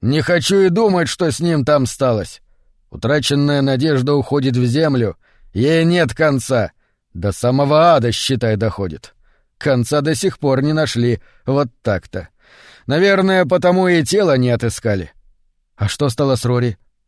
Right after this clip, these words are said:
"Он не отходил от пещеры, поэтому Престон пристрелил его".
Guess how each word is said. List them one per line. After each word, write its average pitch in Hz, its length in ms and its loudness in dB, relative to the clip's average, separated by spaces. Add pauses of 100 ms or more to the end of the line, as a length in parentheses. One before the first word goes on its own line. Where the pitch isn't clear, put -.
(260)
"Он 156 320 2
не 170 80 2
отходил 165 560 2
от 143 140 -2
пещеры, 147 640 0 (380)
поэтому 151 460 0
Престон 156 500 0
пристрелил 143 640 0
его". 85 320 -6